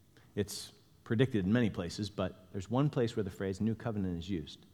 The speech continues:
Jeremiah thirty-one. So turn there quickly here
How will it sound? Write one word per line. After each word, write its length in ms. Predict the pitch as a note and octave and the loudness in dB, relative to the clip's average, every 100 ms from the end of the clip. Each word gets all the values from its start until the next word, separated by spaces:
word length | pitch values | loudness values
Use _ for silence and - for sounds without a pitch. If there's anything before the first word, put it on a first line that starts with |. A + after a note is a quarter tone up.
| - - - - - - | -20 -20 -20 -20 -20 -4
Jeremiah 400 | A2+ G#2+ A2+ A2 | 2 4 4 2
thirty-one. 420 | A2 G#2+ G#2+ D#2+ - - - - - - | 2 2 2 -2 -6 -20 -20 -20 -20 -14
So 200 | - G#2+ | -2 0
turn 300 | G2 C3+ C3+ | 2 6 8
there 260 | C3+ C3 A#2+ - - | 10 8 4 -8 -14
quickly 340 | - A#2 - A2 | -2 -2 2 2
here 260 | G#2 A2+ | 4 4